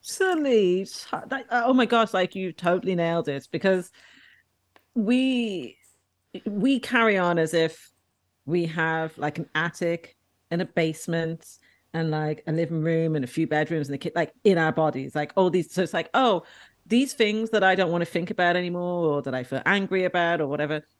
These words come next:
I'll just shove those, like, in the garage, the basement, you know, I'll shove it on an external hard drive."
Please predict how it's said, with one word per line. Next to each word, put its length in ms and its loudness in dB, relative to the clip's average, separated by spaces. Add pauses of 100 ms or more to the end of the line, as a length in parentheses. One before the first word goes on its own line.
(320)
I'll 80 -2
just 160 -10
shove 220 2
those, 400 2 (300)
like, 180 -6
in 80 -2
the 80 0
garage, 460 -2
the 100 -4
basement, 460 -4 (140)
you 100 0
know, 100 2 (260)
I'll 100 0
shove 200 2
it 60 0
on 100 4
an 80 2
external 460 0
hard 240 -2
drive." 240 -2